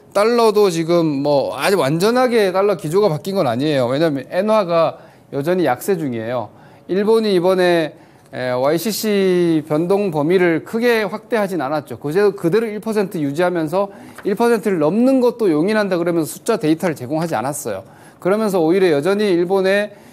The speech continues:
예, 일 퍼센트 와이씨씨 일 퍼센트대가 유지되면서 엔화가 여전히 약세. 예, 왜냐면 그걸 엔-, 일본이 예를 들어서, 어, 와이씨씨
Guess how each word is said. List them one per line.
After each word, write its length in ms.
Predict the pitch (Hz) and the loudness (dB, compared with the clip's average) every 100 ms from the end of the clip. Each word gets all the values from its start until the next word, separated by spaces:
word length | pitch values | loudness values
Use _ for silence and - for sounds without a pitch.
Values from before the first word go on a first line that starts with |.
| - - | -20 -8
예, 160 | 131 131 | -4 -2
일 160 | 180 | -2
퍼센트 340 | 196 220 202 170 | -2 -2 -2 0
와이씨씨 920 | 143 151 185 - 175 160 147 127 113 | 0 0 -4 -2 2 2 2 -2 -8
일 120 | 185 190 | -6 -2
퍼센트대가 560 | 208 202 175 170 156 | 0 0 -2 -2 0
유지되면서 760 | 131 139 180 180 165 156 180 185 190 - - | -2 -2 -2 0 0 0 0 0 -4 -12 -4
엔화가 380 | 202 220 190 | 0 0 0
여전히 300 | 147 160 190 | 0 2 0
약세. 500 | 135 113 - 139 101 - - - _ - - | 0 -2 -6 -6 -6 -10 -20 -20 _ -20 -18
예, 180 | 101 107 | -16 -6
왜냐면 300 | 151 208 190 | -2 0 0
그걸 320 | 190 233 247 | 0 2 2
엔-, 220 | 214 208 - | 0 -6 -6
일본이 560 | 214 226 220 196 170 - - - _ - | -2 0 2 0 -2 -10 -20 -20 _ -2
예를 180 | 160 | 0
들어서, 460 | 180 170 160 135 - | 2 4 2 2 -4
어, 340 | 110 131 131 131 | -12 -10 -8 -2
와이씨씨 440 | 147 156 180 196 | 0 0 -2 -4